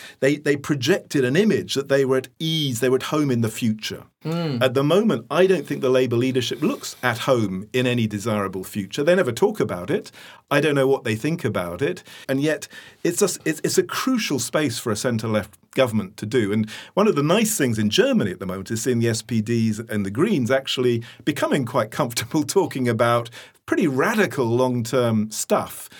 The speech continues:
Speaker 1: In way, and, and, uh, Olaf Scholz is definitely not a charismatic <laughs> ideas guy, but he does understand that you will only win elections, you'll only make the weather politically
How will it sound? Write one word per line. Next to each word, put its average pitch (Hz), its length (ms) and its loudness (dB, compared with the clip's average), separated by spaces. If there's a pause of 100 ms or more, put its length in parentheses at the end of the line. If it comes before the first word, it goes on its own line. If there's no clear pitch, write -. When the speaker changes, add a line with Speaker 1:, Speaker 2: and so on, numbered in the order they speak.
(380)
Speaker 1:
In 139 240 2
way, 151 200 2
and, 151 200 0
and, 143 120 2
uh, 156 440 0
Olaf 147 240 2
Scholz 123 340 0
is 107 100 -4
definitely 117 340 0
not 139 220 2
a - 60 0
charismatic 123 920 0 (140)
<laughs> - 140 -12
ideas 120 560 4
guy, 143 320 2
but 120 160 0
he 190 260 2
does 170 360 2
understand 160 960 -2 (400)
that 143 140 0
you 151 160 0
will 151 120 4
only 202 300 4
win 233 260 0
elections, 139 480 0
you'll 147 120 4
only 170 200 2
make 170 400 2
the 143 120 0
weather 131 300 2
politically 113 840 -4